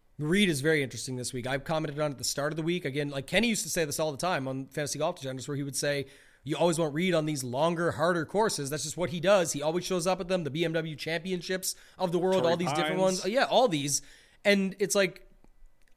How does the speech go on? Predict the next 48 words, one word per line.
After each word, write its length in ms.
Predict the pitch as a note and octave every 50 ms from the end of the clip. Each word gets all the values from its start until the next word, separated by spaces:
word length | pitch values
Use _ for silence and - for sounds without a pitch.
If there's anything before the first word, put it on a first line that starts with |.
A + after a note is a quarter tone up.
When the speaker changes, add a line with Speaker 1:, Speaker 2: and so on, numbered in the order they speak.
| - - - - - - -
Speaker 1:
again, 280 | G#3 F#3+ G3+ B3 A3
it's 100 | E3 C#3+
not 140 | - A3 A3+
everyone 240 | G#3 G3 G3 F3+ D#3
wants 220 | D#3 F3+ F#3+ - -
to 40 | D3
live 240 | C3 F3+ A3 G3+
guys. 360 | D3 C#3+ A#2+ A#2+ C#3+ C#3 C3+ D#3+
And, 80 | D#3+
uh, 60 | D3+ D3
yeah, 200 | D#3 D#3 F#3 F#3+
he 100 | E3+ D#3+
showed 180 | - - F3+ F3+
up 60 | F3+
at 60 | F3+
the 60 | D#3
Masters 400 | C#3+ D3+ E3+ F3+ F3 - F3+ D#3+
too 120 | - - A3+
a 20 |
little 140 | G#3+ F3 D#3+
bit, 80 | C#3+ D3
but 80 | C#3+
that 180 | D#3 D#3+ D3+ -
was 140 | E3 D3 D3+
a 20 |
course 220 | - - F3+ D#3+
history 320 | - F3+ F3+ - A#3 A3 G#3
thing. 220 | G#3+ A#3 B3 B3+ - - - - -
This 200 | E3 G#3+ - B3+
is 80 | A3
a 60 | G#3
spot 340 | - - - F#3+ G3+ G3+ D#3+
where 100 | D#3+ D#3+
it 80 | D#3 D3+
should 180 | - A3 G3
set 200 | - - G3+ G3+
up 100 | G3 D3
well 200 | A2+ C3+ F#3 A#3
for 140 | - - C#3
him, 100 | C#3+ C#3+
and 60 | D3+
he 60 | D3 C#3+
does 220 | D3 D#3+ D#3 -
have 260 | E3+ F3+ F3 D#3+ D#3+ -
a 40 | -
complete 320 | - - D3 - F3+ F3+ C3+
game. 360 | B2+ E3+ G#3 F#3+ C#3+ C3+ -
So 340 | - - D3+ D3+ D3 C#3